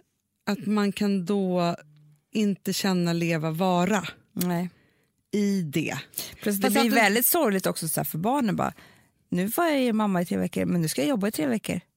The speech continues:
Speaker 1: Exakt.
Speaker 2: Alltså, det är inte så, det kan inte vara sunt.
Speaker 1: Nej.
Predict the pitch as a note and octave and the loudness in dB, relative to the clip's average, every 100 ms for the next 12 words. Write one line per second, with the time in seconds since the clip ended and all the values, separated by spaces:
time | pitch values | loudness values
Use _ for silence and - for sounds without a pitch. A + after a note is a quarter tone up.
0 | _ - - - F#3 - - - A3 G#3 | _ -4 -2 -2 -4 -6 -16 0 0 0
1 | F3 A3+ E4 F3 - E3 D#3+ A3 C#4+ G3 | 0 0 2 0 0 0 -2 -2 0 0
2 | - D3+ E3 B2 B2+ - - _ - A3 | 0 -2 0 -2 -4 -10 -12 _ -2 0